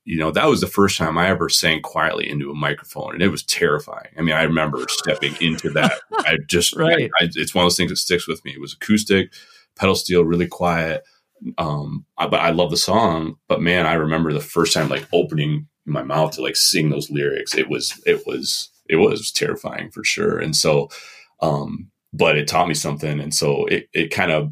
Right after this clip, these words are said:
Speaker 1: pushed us, you know, that, it pushed us into this, you know, the next chapter in a lot of ways, that split, just being totally free of any expectation, having the confidence a little bit that you're doing it with another band, that it's like, "Hey,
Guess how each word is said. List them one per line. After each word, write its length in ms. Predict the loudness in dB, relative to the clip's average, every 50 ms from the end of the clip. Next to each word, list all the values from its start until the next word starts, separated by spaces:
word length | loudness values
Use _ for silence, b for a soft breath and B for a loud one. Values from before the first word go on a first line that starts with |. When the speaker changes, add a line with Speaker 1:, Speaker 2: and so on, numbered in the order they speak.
| -8 -6
Speaker 1:
pushed 320 | -2 0 2 2 2 0 -2
us, 340 | -2 -2 -2 -4 -4 -4
you 80 | -4 -4
know, 220 | -2 -2 -4 -4
that, 420 | -2 0 0 2 2 2 0 -2 -6 _ _ _ _ _ _ -2
it 140 | 0 2
pushed 200 | 4 4 4 4
us 140 | 2 2 2
into 160 | 2 2 2
this, 400 | 0 0 -2 -2 -4 -6 -6 -10 _ _ _
you 100 | 0 2
know, 180 | 2 2 2 2
the 100 | 2 2
next 200 | 2 2 2 0
chapter 440 | 0 2 2 2 0 0 -2 -4 -4
in 80 | -4 -4
a 40 | -4
lot 200 | -2 -2 -2 0
of 60 | 0
ways, 260 | 0 0 0 -2 -2 -2
that 200 | -2 -2 0 -2
split, 520 | -2 -4 -2 -2 -2 -2 -2 -2 -4 -4
just 200 | -4 -4 -4 -2
being 260 | -2 -2 -2 -2 -4
totally 320 | -4 0 0 2 2 2 0
free 360 | -2 -4 -4 -4 -2 -2 -2
of 100 | -2 -2
any 180 | -2 -2 -2
expectation, 800 | -2 -4 -4 -4 -6 -6 -4 -2 -2 -2 -2 -2 -4 -4 -6 -8 B B B B B B -2
having 220 | -2 0 2 2
the 60 | 0 0
confidence 540 | 0 0 0 0 0 0 0 0 0 0 0
a 40 |
little 160 | 0 0 2 2
bit 180 | 2 2 2
that 100 | 0 0
you're 120 | -2 -4 0
doing 220 | 2 2 4 4
it 60 | 4
with 140 | 2 0 0
another 320 | -2 -4 -2 0 0 0 0
band, 420 | 0 0 0 0 2 2 2 0
that 100 | 0 -2
it's 180 | -4 -4 -4 -4
like, 220 | -2 -4 -4 -4
"Hey, 320 | -2 0 0 0 0 -2